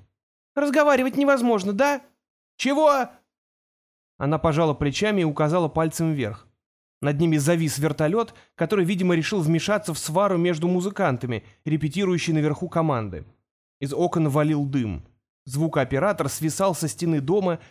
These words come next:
цепляясь кончиками пальцев за карниз, а свихнувшийся гитарист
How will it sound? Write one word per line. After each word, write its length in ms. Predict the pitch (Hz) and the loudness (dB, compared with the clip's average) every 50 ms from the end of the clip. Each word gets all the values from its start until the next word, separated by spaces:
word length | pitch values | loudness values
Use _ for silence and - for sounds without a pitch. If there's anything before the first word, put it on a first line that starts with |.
| _ - | _ -14
цепляясь 480 | - - 175 - 160 196 202 190 - - | -4 -4 -4 0 2 2 2 2 0 -2
кончиками 500 | - - 214 196 170 - 175 - 175 180 | -4 -4 -2 -2 -2 -4 -4 -2 -2 -2
пальцев 440 | 165 - 196 202 202 190 - 175 170 | -2 0 0 0 0 0 -2 -4 -2
за 120 | 160 175 | -4 -4
карниз, 520 | 165 - 180 180 185 220 214 156 - - - _ _ _ _ _ _ _ _ | -2 -2 -2 0 0 0 -2 -2 -4 -8 -18 _ _ _ _ _ _ _ _
а 100 | - 165 | -4 -4
свихнувшийся 680 | 156 - 170 175 - - 214 208 - - 180 160 - 160 | -2 0 -2 -2 0 0 -2 -2 -2 -2 -4 -4 -4 -6
гитарист 560 | 139 151 143 160 151 175 233 226 180 - - | -4 -4 -2 0 0 0 0 -2 -4 -6 -14